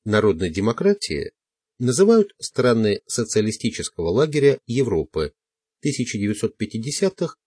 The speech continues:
тысяча девятьсот восьмидесятых годов. После Второй мировой войны в этих странах осуществлялся переход от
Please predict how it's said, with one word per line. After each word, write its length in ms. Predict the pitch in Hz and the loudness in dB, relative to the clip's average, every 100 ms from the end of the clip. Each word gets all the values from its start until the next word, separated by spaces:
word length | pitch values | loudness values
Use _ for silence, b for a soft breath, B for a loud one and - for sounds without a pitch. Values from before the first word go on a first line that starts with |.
| - | -12
тысяча 360 | 185 151 - | -10 -8 -2
девятьсот 400 | 110 110 - 123 - | 0 0 -2 -4 -2
восьмидесятых 760 | 107 - 110 101 - 101 85 85 | -4 -2 -4 -2 -2 -2 -2 -2
годов. 340 | 107 92 - _ _ _ _ _ _ _ _ _ _ _ _ _ _ _ _ | -4 -4 -16 _ _ _ _ _ _ _ _ _ _ _ _ _ _ _ _
После 500 | - 123 - 104 107 - | 4 4 4 2 2 -2
Второй 380 | - 117 113 | -2 2 2
мировой 380 | 95 95 92 92 | 2 2 2 2
войны 420 | 90 117 175 208 _ _ _ _ _ _ - | 4 2 2 -2 _ _ _ _ _ _ -6
в 100 | 139 | 4
этих 300 | 220 156 - | 4 6 0
странах 520 | - 98 202 135 - _ _ _ - | 0 2 4 2 -2 _ _ _ -6
осуществлялся 920 | 113 127 - 135 180 220 208 - 160 - | -4 -4 -4 -4 2 4 4 0 -6 -2
переход 480 | 127 135 - 139 - | 0 0 2 0 0
от 180 | 113 | -4